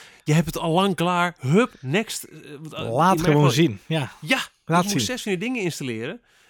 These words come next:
Speaker 1: En dat, eh, het ging feilloos, maar het duurde lang.
Speaker 2: Wat ik me afvroeg is, jij hebt dus inderdaad factory reset, eh, van tevoren gedaan van jouw oude Google Wifi, eh, punten.
Speaker 1: Ja, helemaal gewist.
Speaker 2: Ik heb dat, eh, keurig pas achteraf gedaan, zo eigenwijs als ik ben. Dus dan kunnen we dat mooi met elkaar <laughs> vergelijken.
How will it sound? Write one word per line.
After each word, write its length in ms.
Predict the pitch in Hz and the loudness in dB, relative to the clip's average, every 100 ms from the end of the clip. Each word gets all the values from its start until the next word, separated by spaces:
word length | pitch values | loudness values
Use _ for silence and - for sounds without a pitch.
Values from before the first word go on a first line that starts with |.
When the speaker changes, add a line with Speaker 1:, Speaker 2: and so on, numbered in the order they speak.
| _ | _
Speaker 1:
En 200 | 156 165 | -10 -8
dat, 220 | 165 160 | -8 -8
eh, 420 | 170 160 156 151 147 - 151 - 170 | -6 -4 -4 -4 -6 -10 -16 -18 -12
het 140 | 170 - | -12 -8
ging 340 | 226 214 196 | -6 -6 -8
feilloos, 640 | - 254 294 190 175 226 - | -8 -4 -2 -2 -4 -6 -12
maar 100 | 185 | -12
het 80 | 185 | -6
duurde 200 | 240 185 | -4 -4
lang. 240 | - 285 262 - - - | -6 -8 -12 -16 -6 2
Speaker 2:
Wat 100 | 165 | 4
ik 60 | |
me 80 | 180 | 4
afvroeg 260 | 202 220 190 | 2 2 0
is, 100 | 165 | 2
jij 160 | 165 | 4
hebt 120 | 185 151 | 4 4
dus 100 | 143 | 2
inderdaad 280 | 143 127 | 2 0
factory 360 | - 175 - 131 | -2 -2 0 0
reset, 420 | 131 131 127 117 | 0 0 -2 -2
eh, 220 | - 131 113 | -6 -4 -2
van 160 | 127 | -2
tevoren 380 | 117 107 131 170 | -2 2 4 6
gedaan 320 | 160 165 165 131 | 4 4 4 2
van 120 | 123 | 0
jouw 180 | 113 104 | -2 -2
oude 280 | 147 139 117 | 2 2 2
Google 320 | 117 110 104 | 0 0 2
Wifi, 380 | 127 - 156 156 | 0 0 2 2
eh, 60 | 156 | 0
punten. 300 | - 160 220 - | 2 2 0 -2
Speaker 1:
Ja, 40 | - | -4
helemaal 260 | 170 151 | -4 -4
gewist. 400 | 143 143 185 - - _ - | -6 -6 -8 -12 -18 _ -4
Speaker 2:
Ik 160 | 165 | 0
heb 140 | 180 - | 2 2
dat, 220 | 147 - | 0 2
eh, 220 | 123 117 117 | 2 2 2
keurig 280 | 170 139 117 | 4 4 2
pas 120 | 110 | -6
achteraf 320 | - - 123 | -6 -2 -2
gedaan, 320 | 151 151 180 | 2 2 2
zo 200 | 143 127 123 | 0 -2 -2
eigenwijs 380 | 127 127 127 | 0 0 0
als 100 | 127 120 | 0 0
ik 80 | |
ben. 180 | 113 147 | 0 0
Dus 100 | 175 | 0
dan 100 | - | -4
kunnen 200 | - 120 | -2 0
we 60 | 113 | 0
dat 80 | 120 | 2
mooi 160 | 127 | 2
met 100 | 120 | 2
elkaar 180 | 147 - 143 | 0 0 2
<laughs> 20 | |
vergelijken. 400 | 135 131 143 | 2 2 0